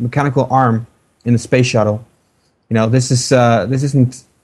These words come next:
this isn't, uh, stuff that's being coded in the basement and then, uh, throw-, thrown out there and let's see if it works. It's stuff that works, period. So it's, uh, and al-, also it's in cars. I mean, you don't want software in your cars to break down.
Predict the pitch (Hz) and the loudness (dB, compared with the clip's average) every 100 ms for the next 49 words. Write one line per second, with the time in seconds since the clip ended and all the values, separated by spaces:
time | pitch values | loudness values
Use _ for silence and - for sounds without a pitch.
0 | _ 131 127 143 135 117 123 117 117 - | _ -2 2 4 4 4 4 4 2 0
1 | 120 - 131 123 127 120 - 127 120 117 | -6 -2 0 0 0 -4 -2 0 0 0
2 | 123 117 113 117 113 113 113 120 110 113 | 2 2 2 2 2 2 0 0 -2 0
3 | 113 113 113 - 110 85 - 131 123 - | 0 0 -2 -2 0 0 0 0 0 2
4 | 127 123 117 120 113 113 113 - 123 120 | 0 2 2 2 0 0 -2 0 0 0
5 | 117 127 117 - 135 127 - 139 123 127 | -4 -2 -2 -2 -6 -6 -2 -2 0 -2
6 | - 123 120 110 - 135 113 107 - _ | -2 0 0 -2 -10 -6 -6 -6 -10 _
7 | _ _ _ _ _ - - 117 113 117 | _ _ _ _ _ -12 0 2 2 0
8 | - 120 117 104 127 165 165 151 131 131 | 0 0 2 0 -2 2 2 2 2 0
9 | 123 135 123 127 107 110 123 127 143 147 | 0 -2 0 0 -2 -4 -4 -2 -2 -4
10 | 131 120 135 127 120 120 123 117 117 113 | -6 -4 -2 -2 -2 -2 -2 -2 -2 -2
11 | 110 110 110 107 | -2 -2 -4 -6